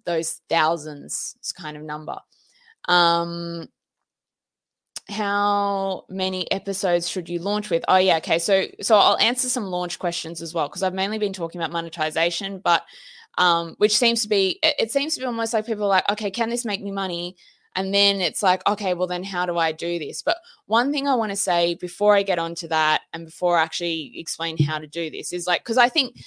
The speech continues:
this is a good time of year to do this, right? We're coming to the end of the year and it's like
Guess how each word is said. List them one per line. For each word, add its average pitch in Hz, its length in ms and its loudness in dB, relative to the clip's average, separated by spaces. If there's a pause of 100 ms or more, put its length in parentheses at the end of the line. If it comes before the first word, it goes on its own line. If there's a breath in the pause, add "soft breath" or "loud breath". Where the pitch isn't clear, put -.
(120 loud breath)
this - 120 -2
is 220 100 -2
a 226 40 6
good 175 200 -4
time 160 180 -6
of 156 60 -8
year 147 140 -6
to 151 100 -12
do 135 160 -8
this, - 200 -10
right? 165 180 2
We're - 80 -8
coming 240 500 -4
to 254 100 -2
the 220 160 -2
end 190 140 -6
of 170 60 -8
the 170 100 -4
year 156 400 -8 (1000 soft breath)
and 185 140 -4
it's - 460 -8
like 170 480 0